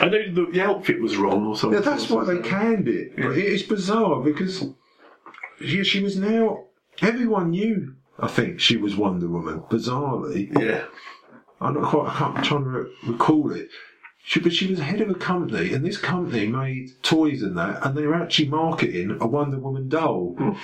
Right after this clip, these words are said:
Speaker 2: And she actually got to give it her approval, whether it was aesthetically right and that. But, uh, it was canned because the uniform didn't have the red, white and blue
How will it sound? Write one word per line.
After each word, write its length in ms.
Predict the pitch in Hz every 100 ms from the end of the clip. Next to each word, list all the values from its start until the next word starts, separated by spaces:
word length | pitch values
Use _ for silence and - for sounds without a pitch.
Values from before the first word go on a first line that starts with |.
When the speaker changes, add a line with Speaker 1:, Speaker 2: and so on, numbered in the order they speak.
| - -
Speaker 2:
And 140 | 135
she 180 | - 175
actually 300 | 160 - 156
got 180 | 156 -
to 380 | 143 143 139 - _ _ - _ _ -
give 180 | 160 147
it 140 | -
her 300 | 127 135 135
approval, 760 | 131 165 175 147 101 87 - _ _ -
whether 260 | 139 135
it 100 | -
was 220 | 131 127 - - - _ _
aesthetically 680 | 127 - 135 135 127 127 127
right 380 | 127 156 147 -
and 180 | 90 190
that. 260 | 202 170 165 - - - - _ _ _ _ _
But, 260 | 143 135 -
uh, 220 | 147 139 135 - - - _ _ _ _ -
it 120 | 180
was 120 | 180 160
canned 640 | - 214 202 117 101 95 - _
because 720 | 165 165 - 180 165 - - _ _ - _ _ _ _ _
the 100 | 160
uniform 880 | 170 160 202 202 160 - 107 113 107
didn't 320 | 147 151 147
have 400 | - 131 120 113 - - _ -
the 140 | 127
red, 240 | 135 131 120
white 260 | 123 123
and 120 | 120
blue 400 | 117 131 131 127